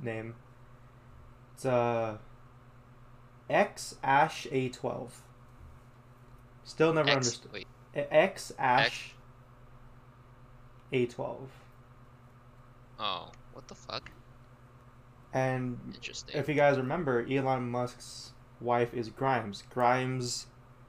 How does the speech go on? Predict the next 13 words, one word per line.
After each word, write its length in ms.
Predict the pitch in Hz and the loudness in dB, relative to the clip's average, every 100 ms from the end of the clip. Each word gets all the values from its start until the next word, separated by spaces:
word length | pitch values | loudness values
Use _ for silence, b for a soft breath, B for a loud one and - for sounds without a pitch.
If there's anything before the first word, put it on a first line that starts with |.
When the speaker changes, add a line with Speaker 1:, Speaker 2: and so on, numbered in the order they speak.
| - - - - | -20 -20 -20 -4
Speaker 1:
made 160 | 123 123 | 0 0
a 80 | |
song 280 | - 123 123 | 2 4 4
<laughs> 20 | |
for 220 | 123 147 120 | 2 2 4
Luna. 500 | 117 - 131 113 - - - - - - - - - - - - - - - - B B B B B B - | 0 -2 -6 -6 -6 -12 -20 -20 -20 -20 -16 -16 -16 -18 -18 -20 -20 -20 -20 -20 B B B B B B -2
And 140 | 120 | -2
apparently 480 | - 139 139 131 120 | 2 2 4 2 2
Gowon 500 | 123 139 131 117 113 | 4 4 6 4 2
is 200 | 117 113 | 0 -2
the 80 | 107 | 0
godmother 640 | 120 120 113 110 107 104 | 4 4 2 -2 -2 -4
of 380 | 110 104 101 | -2 -2 -4